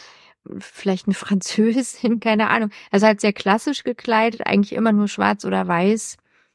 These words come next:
weil mein Freund das so wollte. Also dazu ein andermal mehr. <laughs> Und, äh, der wollte ja auch, dass ich mir die Haare abschneide und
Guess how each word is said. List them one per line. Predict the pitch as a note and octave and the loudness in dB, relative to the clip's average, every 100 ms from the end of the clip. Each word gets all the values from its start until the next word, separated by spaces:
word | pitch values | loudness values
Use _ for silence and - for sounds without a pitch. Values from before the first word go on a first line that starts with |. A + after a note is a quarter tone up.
| _ - _ _ _ _ | _ -20 _ _ _ _
weil | C#3+ D#3 | -8 -6
mein | D#3+ | -6
Freund | - F#3+ G3 | -2 0 0
das | G#3 - | -4 -6
so | F#3+ | -2
wollte. | G3 G3+ A#3 - | 0 0 -2 -2
Also | F3 F3 F3+ F3 - - | -2 -2 -2 -6 -10 -4
dazu | F3+ - | -2 2
ein | E3+ E3 | 2 2
andermal | F3+ G3 F#3+ F3 F3 | 2 2 2 -2 -2
mehr. | G3 G#3+ A3 - - _ _ - | -2 0 -2 -6 -16 _ _ -4
<laughs> | - - - - - - - | -4 -8 -16 -20 -18 -18 -2
Und, | G3+ G#3+ - | 2 2 2
äh, | - G3 F#3 F3 | 2 4 4 0
der | G3+ G3+ | 0 2
wollte | F#3 G#3 A3 | 2 2 0
ja | |
auch, | F#3 | 0
dass | G3 | -2
ich | - | 0
mir | G3+ | 0
die | F3+ | 0
Haare | E3+ F#3 A3 | -4 -4 -4
abschneide | - - A#3 A#3 C4 - - - | -4 -6 -6 -6 -6 -10 -12 0
und | G3+ G3+ G3+ - - | 2 2 0 -10 -16